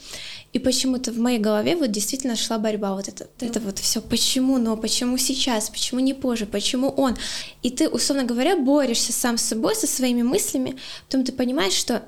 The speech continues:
я гроблю себя этими мыслями, это влияет на мое общение там с родителями, с окружением, потому что, ну, ты закапываешься в этом. Но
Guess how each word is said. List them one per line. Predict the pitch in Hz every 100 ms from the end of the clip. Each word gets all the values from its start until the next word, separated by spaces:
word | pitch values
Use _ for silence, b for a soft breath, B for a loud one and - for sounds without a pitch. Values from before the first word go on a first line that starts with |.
| - _ -
я | 240 208
гроблю | 226 196 202
себя | - 220 381
этими | 453 - 349
мыслями, | 269 240 - 240 240 - B B B B
это | 240 240
влияет | 226 233 233 214 220
на |
мое | 220 208
общение | 202 - 214 -
там | 220
с | 226 -
родителями, | 240 - 233 214 220
с | -
окружением, | 247 247 311 466 370 226 -
потому | - 247 233
что, | -
ну, | 240 226 -
ты | 202 196 -
закапываешься | - 220 202 196 196 - -
в | -
этом. | - 233 226 B B B B B B B B
Но | 226 254 285 285